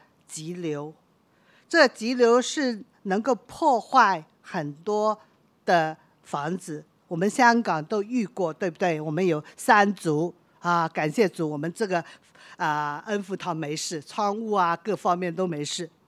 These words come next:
所以在这个比喻当中，主耶稣特别的强调聪明人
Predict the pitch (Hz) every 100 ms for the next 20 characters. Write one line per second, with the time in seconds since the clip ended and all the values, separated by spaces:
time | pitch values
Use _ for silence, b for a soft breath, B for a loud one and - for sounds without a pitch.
0 | _ _ _ _ _ _ _ _ _ -
1 | B B B B B B B - 262 302
2 | 285 277 311 - _ _ _ _ _ _
3 | _ _ - 302 233 240 226 - 190 214
4 | 247 240 226 226 220 220 170 175 202 254
5 | 240 - - 392 233 180 190 185 - -
6 | 180 175 208 - 240 165 151 _ _ -
7 | - 269 269 262 220 180 202 170 160